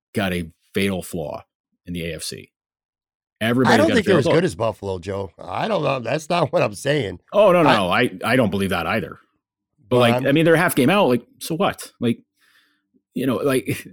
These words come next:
Speaker 1: <laughs> the, the Bills are gonna, they should, they should sweep the Jets and the Dolphins. Like, uh, they've already swept the Dolphins, right? So,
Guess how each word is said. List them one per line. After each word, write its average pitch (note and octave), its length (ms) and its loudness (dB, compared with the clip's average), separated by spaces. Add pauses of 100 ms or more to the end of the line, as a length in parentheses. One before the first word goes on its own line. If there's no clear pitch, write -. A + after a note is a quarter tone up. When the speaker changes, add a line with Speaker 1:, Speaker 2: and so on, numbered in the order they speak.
(300)
Speaker 1:
<laughs> - 300 -20
the, B2+ 200 0
the C3+ 100 0
Bills E3 300 4
are E3+ 40 2
gonna, C3+ 280 4
they A#2+ 160 2
should, A#2 500 2 (120)
they - 80 -8
should A#2 540 2 (260)
sweep - 380 -2
the G2+ 60 -4
Jets F#2 360 -2
and F#2+ 140 -4
the A#2+ 60 0
Dolphins. - 560 -6 (580)
Like, G2 220 -4
uh, A#2+ 60 -2
they've G#2+ 240 2
already B2+ 140 4
swept C3+ 240 -2
the G2 60 -6
Dolphins, F2+ 400 -8
right? - 300 -4
So, F2+ 300 -6